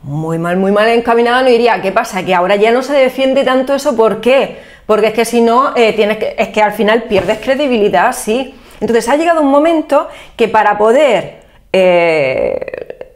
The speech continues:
para no tener que meterte en eso, tienes que tener juicio propio y, eh, tienes que saber un poco cómo funciona. Entonces, como sé perfectamente que tenéis,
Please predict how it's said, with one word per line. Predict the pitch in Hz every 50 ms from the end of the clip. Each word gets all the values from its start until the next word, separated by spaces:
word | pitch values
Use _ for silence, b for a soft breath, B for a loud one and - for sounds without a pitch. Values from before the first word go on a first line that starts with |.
| _ _ - 220
para | 196 208 220
no | 277 339 262
tener | 330 330 349 330 247
que | - 233
meterte | 220 214 208 190 240 254 247 247 311
en | 294 294
eso, | 294 277 277 - - 208 214 247 440 466 - - - b b b b b b b b
tienes | - 330 359 359
que | - 277
tener | 240 226 214 226 214 220
juicio | - 214 196 - 180 180 170 170
propio | - 190 208 208 208 - 180 180 214 262 - - B B B B B B B B B
y, | - 269 285 330 - - - - - _ _ _ _ - - _ _ -
eh, | 202 190 196 196 196 - - - - -
tienes | - 233 233 247 247
que | 247 269
saber | 262 214 220 233 233
un | 240 226 220 202
poco | 220 220 220 240 240
cómo | 226 208 196 196
funciona. | 196 196 185 170 160 156 - 175 170 165 170
Entonces, | 180 180 208 233 226
como | 226 - 214 214 208 202
sé | - - 339 392
perfectamente | 440 330 - - 277 262 262 - 254 240 233 254 254 226 - - 170 156 151 151 - - _ _ _ _ _ _ _ _ _ _ _ _ _ _
que | - 220 185
tenéis, | 185 180 185 214 247 254 233 247 - - - B B